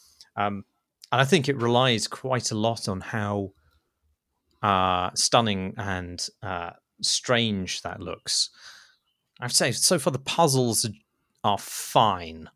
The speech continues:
<laughs> Um, hmm. Yeah, I, they do escalate, uh, in odd ways. Like, I don't think they become,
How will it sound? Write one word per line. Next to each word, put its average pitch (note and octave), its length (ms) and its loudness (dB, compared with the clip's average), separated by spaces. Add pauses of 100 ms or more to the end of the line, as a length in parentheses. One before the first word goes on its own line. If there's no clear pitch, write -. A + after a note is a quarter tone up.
<laughs> G3+ 1400 2
Um, A2 420 2 (460)
hmm. G#2 600 2 (400)
Yeah, A#2+ 260 8
I, G#3 180 6
they D#4 160 4
do D#4+ 200 8
escalate, G#2+ 800 2 (300)
uh, G#2+ 480 0
in G#3+ 240 4
odd F3+ 320 2
ways. G2 300 -2
Like, D3 140 -2
I F3+ 40 0
don't G3+ 120 -2
think F3 160 -4
they C#3+ 100 0
become, C3 840 -4